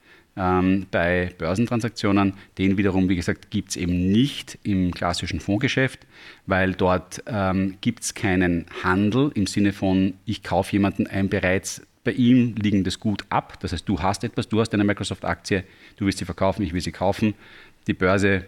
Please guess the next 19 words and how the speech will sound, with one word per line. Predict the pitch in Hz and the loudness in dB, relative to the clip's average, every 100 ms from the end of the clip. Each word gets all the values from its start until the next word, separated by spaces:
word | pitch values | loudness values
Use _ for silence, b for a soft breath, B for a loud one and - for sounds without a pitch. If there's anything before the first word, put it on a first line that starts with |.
| - | -6
brokert | 98 98 120 - | 0 0 0 0
diesen | 92 92 | -2 -2
Transfer, | 90 82 - 90 110 117 B B | -2 -6 0 2 2 -2 B B
sondern | - 95 | 0 2
in | 92 | 2
dem | 90 95 | 2 0
Fall | 98 | 0
ist | 90 | 0
es | 87 | -2
tatsächlich | 90 90 92 92 | -6 -4 -4 -4
so: | - 104 | -2 -2
Du | 95 | 0
sagst, | 87 98 - | 0 -2 -2
ich | 92 | -2
will | 104 98 | 2 2
in | 95 | 2
den | 85 | 0
Fonds | 95 90 | 0 0
investieren, | 87 - 101 117 | 0 0 2 4